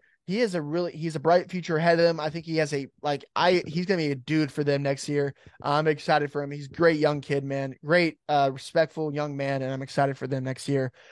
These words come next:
Uh, now, we already got, uh, he just got a Division One offer after writing this article,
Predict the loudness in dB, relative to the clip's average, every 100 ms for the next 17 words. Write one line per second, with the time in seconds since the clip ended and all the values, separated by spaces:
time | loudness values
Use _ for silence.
0 | -20 _ -2 2 6 6 4 0 _ -8
1 | 0 2 0 -4 _ _ _ _ _ _
2 | _ -6 2 4 2 0 4 6 4 0
3 | -6 -2 -2 -2 -6 -2 4 4 4 2
4 | 2 -4 -4 -2 0 -2 -2 -6 -6 -14
5 | -6 -4 -2 -4 0 2 2 0 -2 -4